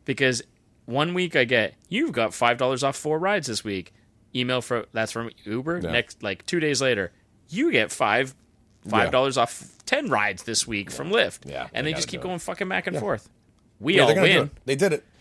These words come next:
Speaker 2: Yeah, we all win. But then
Speaker 1: <laughs>
Speaker 2: we
Speaker 1: We
Speaker 2: also
Speaker 1: all
Speaker 2: lose
Speaker 1: win.
Speaker 2: 'cause we, I mean, like, uh, it looks like, uh, we're all stuck with Subway now. 'Cause the Subway won. Subway won the sandwich wars. They, like, they knocked down Quiznos so you barely exist anymore.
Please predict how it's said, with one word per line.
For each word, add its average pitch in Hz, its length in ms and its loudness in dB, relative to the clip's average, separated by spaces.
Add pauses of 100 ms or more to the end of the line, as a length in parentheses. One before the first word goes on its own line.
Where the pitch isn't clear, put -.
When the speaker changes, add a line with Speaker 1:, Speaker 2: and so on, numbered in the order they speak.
(300)
Speaker 2:
Yeah, 185 220 6
we 196 140 6
all 185 160 8
win. 135 360 4
But 160 120 4
then 185 80 6
Speaker 1:
<laughs> - 20 6
Speaker 2:
we 175 60 6
Speaker 1:
We 190 60 10
Speaker 2:
also 175 200 8
Speaker 1:
all 202 60 6
Speaker 2:
lose 202 300 8
Speaker 1:
win. - 20 -8
Speaker 2:
'cause 143 160 -2
we, 151 100 -2 (140)
I 135 60 6
mean, 135 320 0
like, 123 320 -4
uh, 127 200 4 (200)
it 127 60 -2
looks 135 340 -2
like, 139 220 -4
uh, 127 180 2 (160)
we're 120 180 2
all 135 80 6
stuck 143 160 -2
with - 120 -4
Subway 127 340 0
now. 85 240 -6 (680)
'Cause 131 140 -4
the 135 60 -6
Subway 165 340 2
won. 101 280 0
Subway 170 240 -2
won 151 240 2
the 139 160 2
sandwich 143 320 -2
wars. 98 280 -4 (840)
They, 113 320 -2
like, 117 220 -4
they 131 140 4
knocked 135 320 2
down 143 200 4
Quiznos 139 540 0
so 117 120 -6
you 98 220 -4
barely 127 540 0
exist 110 320 -2
anymore. 78 300 -8